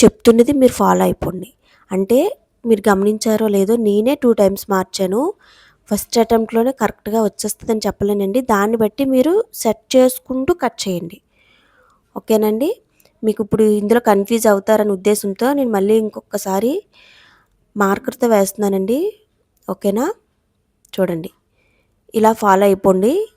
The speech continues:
అంటే మీకు వె-, విడ్త్‌ని బట్టి, అంటే మనకి ఎంత బ్రాడ్ కావాలో ఆ బ్రాడ్ని బట్టి మీరు అడ్జస్ట్ చేసుకోండి. And పైన బోట్ షేప్‌లోని కట్,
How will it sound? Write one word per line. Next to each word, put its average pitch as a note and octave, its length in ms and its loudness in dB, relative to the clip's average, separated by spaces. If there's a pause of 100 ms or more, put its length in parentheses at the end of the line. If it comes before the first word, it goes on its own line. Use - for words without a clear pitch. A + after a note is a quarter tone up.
(600)
అంటే G#3 200 0 (140)
మీకు A#3+ 300 -2 (180)
వె-, G3 260 2
విడ్త్‌ని B3 400 -4
బట్టి, A3 240 -4
అంటే G#3+ 120 -4 (100)
మనకి A3+ 240 -2
ఎంత G#3+ 180 -4 (140)
బ్రాడ్ G#3 360 2
కావాలో A#3 320 0
ఆ - 80 -18
బ్రాడ్ని G3+ 320 2
బట్టి A#3+ 220 -2
మీరు B3 160 0
అడ్జస్ట్ G#3+ 340 -8
చేసుకోండి. G3+ 540 0 (1700)
And G#3+ 120 -2 (140)
పైన G#3+ 260 4 (240)
బోట్ A3+ 300 6
షేప్‌లోని A#3+ 520 4 (460)
కట్, A3 180 0